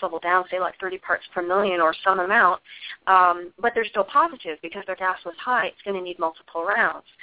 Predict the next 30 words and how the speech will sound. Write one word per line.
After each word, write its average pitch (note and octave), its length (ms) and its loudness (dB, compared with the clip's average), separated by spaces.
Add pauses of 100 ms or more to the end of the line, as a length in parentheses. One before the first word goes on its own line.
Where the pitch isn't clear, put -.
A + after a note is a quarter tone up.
(360)
And F3+ 200 -4
so F#3+ 120 0
this G3 160 -8
can G3+ 120 -12
be F#3 140 -8
confusing B3+ 440 -4
to - 120 -18
people, D3 260 -8
and D#3 80 -6
they D#3+ 140 -8
think, E3+ 160 -4
"Oh, G3 140 8
well, F3+ 260 -2
you F#3 60 -12
know, E3+ 120 -4
that F#3 180 2
antibiotic E3+ 500 -4
didn't E3 180 -12
help - 180 2
me A#3+ 100 -4
very E3+ 180 -2
much." - 180 -10 (280)
But A3+ 100 -14
if A3 80 -16
you, A3 200 -14
if G3+ 160 -8
you G#3 80 -10
can G3 260 -14 (180)
keep C4 220 -8
retesting, F#3+ 720 -2